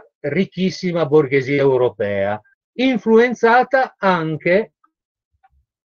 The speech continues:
da, mm, personaggi molto illustri. Questa è l'imperatrice Eugenia, la moglie di Napoleone terzo,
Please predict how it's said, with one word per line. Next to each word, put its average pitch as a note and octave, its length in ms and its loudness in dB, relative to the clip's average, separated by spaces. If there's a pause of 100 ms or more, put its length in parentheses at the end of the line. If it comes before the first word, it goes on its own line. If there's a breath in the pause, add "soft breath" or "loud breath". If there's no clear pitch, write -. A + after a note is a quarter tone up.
(1000)
da, G#3+ 440 0 (800)
mm, E3+ 680 -10 (880)
personaggi G3 800 2
molto F#3 420 4
illustri. E3+ 640 0 (300)
Questa A3+ 600 4
è E3 320 2
l'imperatrice F3+ 960 0
Eugenia, C3+ 680 -2
la C#3 80 0
moglie B2 380 -2
di A2+ 100 -12
Napoleone A#2 560 -6
terzo, D3 680 0